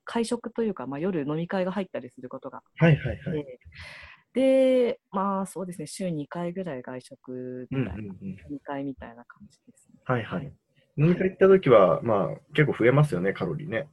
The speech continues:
Speaker 1: そうですね。はい。かなり増えますね。そうすると二千五百とか。
Speaker 2: ああ、まあ、行きますよね。
Speaker 1: はい。
Speaker 2: 夜が、昼も夜もがっつり来たらね。
Speaker 1: はい。
Speaker 2: う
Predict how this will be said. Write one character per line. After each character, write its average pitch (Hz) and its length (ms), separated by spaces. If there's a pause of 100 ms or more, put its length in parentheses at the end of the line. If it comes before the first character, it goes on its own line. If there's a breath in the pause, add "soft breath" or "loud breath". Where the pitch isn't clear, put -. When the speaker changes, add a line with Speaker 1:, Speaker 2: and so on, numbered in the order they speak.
Speaker 1:
そ 262 200
う 240 40
で 175 100
す - 140
ね。 156 240
は 185 260
い。 156 60
か - 160
な 190 140
り 135 180
増 143 80
え 143 160
ま 147 140
す - 80
ね。 247 80
そ - 80
う 208 40
す - 80
る - 40
と 208 80
二 196 160
千 202 240
五 143 100
百 131 300
と 127 120
か。 113 360
Speaker 2:
あ 139 300
あ、 - 20
ま 117 120
あ、 101 140
行 85 140
き - 80
ま 113 140
す 143 100
よ - 80
ね。 147 100 (380)
Speaker 1:
は 135 100
い。 - 20
Speaker 2:
夜 123 180
が、 101 140 (360)
昼 135 180
も 110 80
夜 113 160
も 95 80
が 101 120
っ - 60
つ 113 80
り 85 80
来 - 80
た - 120
ら - 80
ね。 - 240 (300)
Speaker 1:
は 185 260
い。 156 160 (560)
Speaker 2:
う - 20